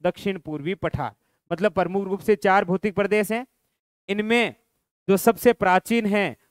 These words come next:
वो तो है आपके अरावली। सबसे प्राचीन कौन सा है? अरावली। जबकि मरुस्थल क्या है? याद रखना, सबसे नवीन। अब यहाँ पर क्षेत्रफल की बात करते हैं, तो राज्य का जो क्षेत्रफल है उसके कुल क्षेत्रफल का इकसठ पॉइंट ग्यारह प्रतिशत पर तो क्या है?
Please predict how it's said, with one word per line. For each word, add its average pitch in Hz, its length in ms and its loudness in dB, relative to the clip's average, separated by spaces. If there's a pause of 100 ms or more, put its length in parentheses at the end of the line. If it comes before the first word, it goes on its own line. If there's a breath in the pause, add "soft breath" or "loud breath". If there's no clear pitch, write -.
वो 165 140 -2
तो 208 140 -2
है 196 140 2
आपके 185 320 2
अरावली। 147 420 0 (520)
सबसे 208 280 0
प्राचीन 196 440 0
कौन 185 200 -4
सा 196 140 2
है? 190 120 2
अरावली। 185 540 2 (280 soft breath)
जबकि 170 240 -4
मरुस्थल 170 440 -2
क्या 196 180 2
है? 185 280 0 (260 soft breath)
याद 160 280 2
रखना, 170 240 -2
सबसे 170 500 -6 (160)
नवीन। 120 280 -14 (540)
अब 240 140 4
यहाँ 208 260 4
पर 214 140 0
क्षेत्रफल 226 480 2
की 208 140 0
बात 165 240 2
करते 135 260 -8
हैं, 107 140 -14 (400 soft breath)
तो 214 60 2
राज्य 180 360 4
का 247 160 6
जो 240 180 4
क्षेत्रफल 220 520 2
है 214 260 4 (360)
उसके 220 300 0
कुल 233 220 -4
क्षेत्रफल 220 500 0
का 220 160 2
इकसठ 220 380 0
पॉइंट 208 300 -4
ग्यारह 175 320 2
प्रतिशत 190 460 -4
पर 180 140 -6
तो 185 140 -8
क्या 196 200 2
है? 180 240 0